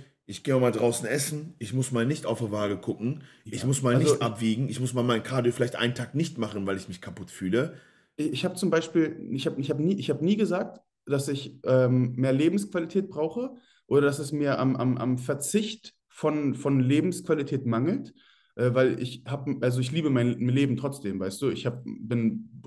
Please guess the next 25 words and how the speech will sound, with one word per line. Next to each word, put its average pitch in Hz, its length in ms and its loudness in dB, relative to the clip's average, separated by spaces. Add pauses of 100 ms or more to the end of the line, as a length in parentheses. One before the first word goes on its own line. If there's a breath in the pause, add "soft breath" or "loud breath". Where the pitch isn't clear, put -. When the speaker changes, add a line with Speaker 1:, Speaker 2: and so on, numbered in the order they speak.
(140)
Speaker 2:
zufrieden, 160 520 -2
bin 131 120 0
glücklich, 175 500 0 (400 soft breath)
ähm, 127 760 4 (160)
und 131 300 0
auch 139 120 0
diese, 143 280 -2
also 135 180 2
diese 127 260 0
Off-Seasons 190 500 -2
zum 175 140 -4
Beispiel, 170 420 0
ich 165 120 -2
hab 135 100 -6
die, 156 100 -2
ähm, 127 960 0 (320)
mit 127 200 -2
Genuss 190 320 0
gemacht, - 400 -4
also 113 240 -4
weißt 123 200 0
du, 180 80 4
ich 175 120 -2
hab 135 160 -4
die, 139 400 0